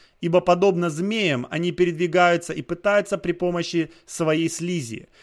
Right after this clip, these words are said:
При этом они ненавидят вас от всего сердца и лишь ждут подходящего случая,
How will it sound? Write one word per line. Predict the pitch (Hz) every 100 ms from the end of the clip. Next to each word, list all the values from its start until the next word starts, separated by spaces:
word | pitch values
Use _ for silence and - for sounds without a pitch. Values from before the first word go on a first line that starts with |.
| _
При | - 208
этом | 240 185 160
они | 170 208 214
ненавидят | 214 220 240 190 160
вас | 127 127 120 - - _
от | 143 139
всего | - 180 165 202
сердца | 202 190 156 123 - 120 - -
и | 175
лишь | 190 165
ждут | 143 226 240
подходящего | 202 185 185 175 170 - 165
случая, | 160 180 196 - 160 143